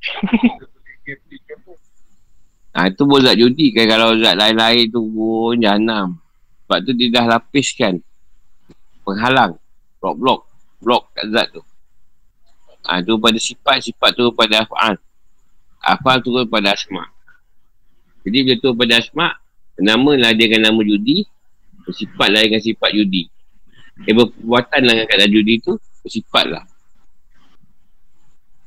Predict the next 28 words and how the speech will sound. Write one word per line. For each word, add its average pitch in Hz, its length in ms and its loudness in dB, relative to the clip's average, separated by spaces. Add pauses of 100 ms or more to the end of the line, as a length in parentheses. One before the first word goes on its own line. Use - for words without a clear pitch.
(340)
Sebab - 160 -4
tu - 160 -2
contoh 165 240 4
zat 135 160 4
rokok. 127 480 -2
Kalau 135 240 2
orang 170 80 -2
tu 202 80 -14
tak 170 160 -6
ada 165 160 -2
zat 139 160 2
rokok, 104 400 -2
letak 107 320 -4
kat 95 160 -4
dia. 85 160 -6 (760)
Sifat 107 240 -2
rokok 117 400 2
tadi. 82 320 -4
Orang - 160 -2
tak - 160 -6
boleh 240 80 0
isap 190 160 4
rokok. 156 320 0 (160)
Cuba 190 400 0
lah 135 80 4
isap. - 320 0
Tak 78 160 -4
boleh. 120 320 0